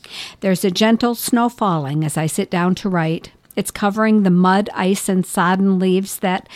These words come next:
with a week of rain and warmer temperatures, had been my view. It offers a feeling of calm this morning. Once, on a flight off the island with my Aunt Katie, I was totally wrapped up in my own terror.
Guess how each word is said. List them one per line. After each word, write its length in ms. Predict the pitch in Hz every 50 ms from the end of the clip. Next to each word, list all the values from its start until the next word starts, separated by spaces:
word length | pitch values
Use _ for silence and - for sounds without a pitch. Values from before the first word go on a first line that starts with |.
| - - - - -
with 160 | - 202 175
a 80 | 196 185
week 260 | 175 214 226 226 -
of 140 | 240 202 196
rain 320 | 196 190 196 202 208 214
and 160 | 202 190 185
warmer 300 | 180 185 185 196 208 208
temperatures, 720 | 208 - - 202 190 185 196 - - - 170 180 196 196 -
had 200 | - 180 170 160
been 220 | 180 170 175 175
my 220 | 170 170 180 180
view. 420 | 175 - 185 170 165 160 160 175 160 _ _ _ _ - - - - - -
It 120 | - 208
offers 420 | - 170 175 175 - 214 202 - -
a 60 | 202
feeling 440 | - - 214 202 190 190 190 196 202
of 140 | 202 -
calm 520 | - - 220 196 180 170 165 156 156 156 156
this 220 | 160 - - -
morning. 520 | 202 185 180 175 165 151 143 147 156 160 160 _ _ _ _ _ _ - - - - - - -
Once, 540 | - 226 220 214 190 190 - - - - - -
on 100 | 214 196
a 60 | 185
flight 340 | - - 220 196 185 196 190 -
off 260 | 185 196 214 - -
the 120 | 262 240
island 380 | 214 202 196 196 208 214 202 196
with 160 | 202 202 -
my 100 | 208 185
Aunt 320 | 190 - 190 196 202 -
Katie, 480 | - - 220 196 175 160 160 170 - -
I 60 | 175
was 180 | 175 175 160 -
totally 460 | - - 214 214 220 226 226 220 202
wrapped 400 | 180 185 180 185 185 - - 214
up 180 | 190 170 - 170
in 100 | 165 170
my 200 | 165 160 165 -
own 260 | 175 180 190 202 196
terror. 540 | - - 214 185 175 170 165 160 - -